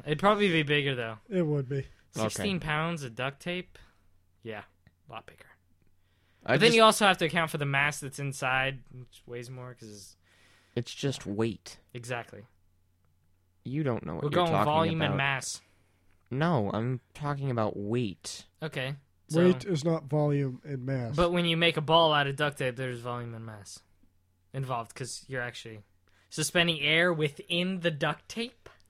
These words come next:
Speaker 3: We're just weighing it. We're not trying to figure out how much
Speaker 1: Okay,
Speaker 3: duct
Speaker 1: then
Speaker 3: tape
Speaker 1: how
Speaker 3: is
Speaker 1: many
Speaker 3: in the
Speaker 1: rolls
Speaker 3: ball.
Speaker 1: will equal sixteen pounds?
Speaker 3: I don't know.
Speaker 2: Google
Speaker 1: Me
Speaker 2: it.
Speaker 1: neither.
Speaker 3: How much does, okay, how much does one roll of duct tape weigh?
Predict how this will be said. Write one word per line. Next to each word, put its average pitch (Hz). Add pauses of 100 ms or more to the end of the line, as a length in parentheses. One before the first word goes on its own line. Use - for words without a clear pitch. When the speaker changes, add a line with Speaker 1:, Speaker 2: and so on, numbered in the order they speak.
(1160)
Speaker 3:
We're 123
just 151
weighing 123
it. 95
We're 113
not 131
trying 175
to 156
figure 143
out 131
how 123
much 131
Speaker 1:
Okay, 196
Speaker 3:
duct 151
Speaker 1:
then 165
Speaker 3:
tape 131
Speaker 1:
how 202
Speaker 3:
is 233
Speaker 1:
many 247
Speaker 3:
in 202
the 120
Speaker 1:
rolls 185 (280)
Speaker 3:
ball. -
Speaker 1:
will 170
equal 160
sixteen 185
pounds? 247 (280)
Speaker 3:
I 127
don't 190
know. 359 (340)
Speaker 2:
Google 180
Speaker 1:
Me 165
Speaker 2:
it. -
Speaker 1:
neither. 247 (800)
Speaker 3:
How 135
much 175
does, 165
okay, 101
how 127
much 165
does 101
one 120
roll 110
of 101
duct 90
tape 85
weigh? -